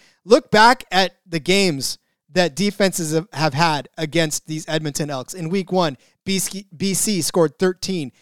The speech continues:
Week two, Saskatchewan scored twelve. Uh, week three, Calgary, only four. Uh, but week four, Hamilton scored eleven. Week five, Calgary came back with a vengeance, scored thirty-two. Week six, Montreal only got one against them.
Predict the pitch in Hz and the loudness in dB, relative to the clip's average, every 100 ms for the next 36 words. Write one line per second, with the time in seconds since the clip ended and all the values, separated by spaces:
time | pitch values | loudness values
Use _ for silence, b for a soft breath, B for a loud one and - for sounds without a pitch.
0 | _ 180 208 - 226 185 147 170 208 185 | _ -4 -4 -2 0 0 -2 -4 0 0
1 | - 170 - 175 151 - 175 151 - _ | 0 -4 0 0 0 4 4 4 -2 _
2 | _ _ 180 175 160 247 - 247 262 - | _ _ 2 2 4 2 2 0 0 4
3 | 240 262 262 285 254 254 240 - 170 165 | 6 6 2 2 2 2 2 2 4 4
4 | 165 b b 175 175 165 185 226 214 - | 2 b b 2 4 4 2 0 0 4
5 | 220 180 190 214 202 180 - 196 175 175 | 6 8 6 4 2 -2 2 2 4 2
6 | 156 156 214 - 220 196 151 190 190 175 | 2 0 -2 4 6 6 4 2 2 2
7 | 170 180 160 170 170 170 160 147 175 165 | 0 0 4 4 4 2 0 2 2 2
8 | 135 - b - - 196 170 - 196 175 | -4 -10 b -2 4 6 4 2 2 2
9 | - 262 240 151 b b - 214 220 - | 0 4 4 2 b b -2 0 0 2
10 | 226 196 - 175 180 196 180 180 175 175 | 4 4 2 0 0 4 6 6 4 0
11 | b 196 190 180 190 175 180 175 143 147 | b -2 0 2 2 2 0 0 -2 -4
12 | - 143 | -4 -6